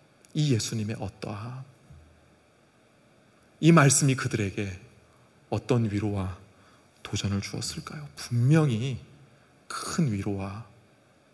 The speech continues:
감동과 도전을 받았을 것입니다. 예수 믿은 지 오래되었지만 나는 왜 이렇게 변하지 않을까? 예수를 믿은 지 오래되었지만,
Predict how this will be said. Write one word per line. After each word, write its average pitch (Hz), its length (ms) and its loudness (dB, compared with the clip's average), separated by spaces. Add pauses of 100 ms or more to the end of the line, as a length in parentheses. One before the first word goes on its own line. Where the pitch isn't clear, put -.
(220)
감동과 98 880 -10 (560)
도전을 95 520 -4 (340)
받았을 - 460 -8
것입니다. - 480 -8 (2250)
예수 110 220 2
믿은 120 260 2
지 113 80 0
오래되었지만 104 920 -4 (1300)
나는 107 240 -2
왜 101 100 -2
이렇게 101 240 -8
변하지 104 400 -10
않을까? 135 420 -16 (2250)
예수를 131 360 8
믿은 147 280 6
지 139 60 4
오래되었지만, 107 800 0